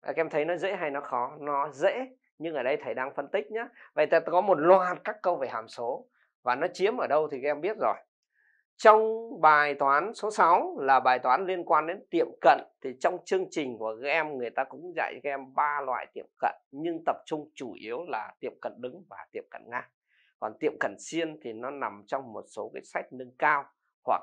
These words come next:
các em có thể làm thêm để các em hiểu về nó. Còn trong chương trình các em thì các em thấy là toàn là tiệm cận đứng và ngang. Và các em nhớ lại cho thầy thế nào là tiệm cận đứng hay cách tìm tiệm cận đứng như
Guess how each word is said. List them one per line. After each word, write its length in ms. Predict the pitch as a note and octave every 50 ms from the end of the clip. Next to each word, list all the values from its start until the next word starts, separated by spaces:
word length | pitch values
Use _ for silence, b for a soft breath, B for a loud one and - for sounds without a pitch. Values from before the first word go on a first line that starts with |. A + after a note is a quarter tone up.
| - -
các 80 | C#3
em 140 | B2+ B2 A#2+
có 60 | A#2+ -
thể 140 | - B2+ G2 G2+
làm 220 | F#2+ F#2 F#2+ F#2+ _ -
thêm 340 | - E3+ F3 E3 D3 C3+
để 140 | A2+ A2 G2+ _
các 60 | -
em 80 | C3+ B2+ A#2+
hiểu 280 | B2 B2+ G#2 - - -
về 100 | F#2 F2
nó. 220 | F2+ F2+ C2 - - _ b b b b b b _ -
Còn 220 | A#2 A#2 A2+ -
trong 220 | - D#3+ D#3 D3+
chương 140 | D#3 D#3 C#3+ -
trình 220 | - B2+ G#2+ G#2 G#2
các 80 | A2+
em 140 | A#2+ B2 B2 -
thì 220 | B2 A#2 A2 G2+ - _
các 60 | - A#2+
em 80 | A#2+ A2+
thấy 180 | A2+ A2+ A#2+
là 100 | C3+ C#3 B2+ -
toàn 220 | A#2 A2 G#2+ G2+
là 100 | G2+ G2 -
tiệm 180 | - C3+ - -
cận 140 | - G#2 -
đứng 280 | A#2+ C#3 - F3 G#3 F3
và 80 | _ G2 G2+ A2
ngang. 200 | D3 D#3+ - - b b b b b b b b b _
Và 120 | C#3 C#3 B2+
các 120 | - G3
em 140 | G3+ F#3 F3
nhớ 180 | F3+ F#3+ A#3
lại 200 | A#3+ A#3 F3+ A#3
cho 120 | A3 - F#3 -
thầy 320 | D#3+ D#3 C3+ B2 A#2 G#2+ - - -
thế 100 | F3+ F#3
nào 340 | A3+ G3 D#3+ C3 B2 A2 G#2+
là 240 | G#2 G#2 G#2 G#2 -
tiệm 120 | - A#2+ - _
cận 220 | - B2 G#2 - A#2
đứng 180 | B2+ A#2+ - -
hay 240 | - F#3+ E3 E3 -
cách 160 | - C4+ - - -
tìm 240 | - G3 E3 C3 A#2 A#2+
tiệm 100 | D3 A2+ -
cận 120 | - G#2+ - G2+
đứng 200 | B2 B2+ C3+ D3+
như 100 | E3+